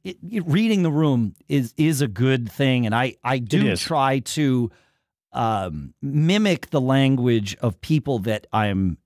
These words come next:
Speaker 1: uh, that I'm immersed with too. A-, a-, a-,
Speaker 2: Yeah.
Speaker 1: to a degree. Yeah.
Speaker 2: Yeah. And I, and I like that. Of course is good. I,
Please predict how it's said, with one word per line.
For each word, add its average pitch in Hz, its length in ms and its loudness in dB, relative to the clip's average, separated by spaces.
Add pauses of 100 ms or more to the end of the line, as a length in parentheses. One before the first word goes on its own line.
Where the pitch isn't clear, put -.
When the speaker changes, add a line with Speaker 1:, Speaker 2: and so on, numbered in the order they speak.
(260)
Speaker 1:
uh, 78 280 -10 (400)
that 107 180 0
I'm 95 300 -2 (100)
immersed 123 500 0
with 78 320 -10
too. 65 320 -8 (220)
A-, 156 120 -6
a-, 208 240 0
a-, 226 140 0
Speaker 2:
Yeah. 226 200 0
Speaker 1:
to 277 200 0
a 226 60 4
degree. 123 320 -2 (160)
Yeah. 131 140 -6 (300)
Speaker 2:
Yeah. 190 280 0
And 170 120 0
I, 185 40 2
and 196 180 0
I 202 60 2
like 226 240 0
that. - 200 -4
Of 147 140 -2
course 180 260 -2
is 143 80 -6
good. 143 200 -2
I, 156 160 0